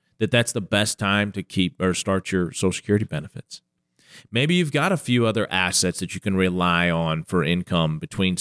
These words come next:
that time of sixty-five when you retire and you collect Medicare or get on Medicare,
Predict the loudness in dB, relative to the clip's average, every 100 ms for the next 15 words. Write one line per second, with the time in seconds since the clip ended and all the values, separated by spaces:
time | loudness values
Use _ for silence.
0 | -2 -2 -2 -4 0 0 -2 -2 -2 -4
1 | -2 0 2 0 0 -2 -2 0 2 2
2 | 0 -6 -6 0 0 0 0 0 0 0
3 | 0 0 _ _ _ -6 -4 -2 0 0
4 | 0 0 0 0 0